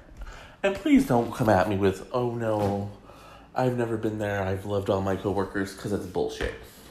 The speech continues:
Let's be honest. We're among family and friends now.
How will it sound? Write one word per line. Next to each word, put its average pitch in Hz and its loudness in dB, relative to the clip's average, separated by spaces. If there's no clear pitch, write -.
Let's 311 0
be 127 -4
honest. 98 -4
We're 330 6
among 135 4
family 104 -2
and 98 -2
friends 87 -6
now. 98 0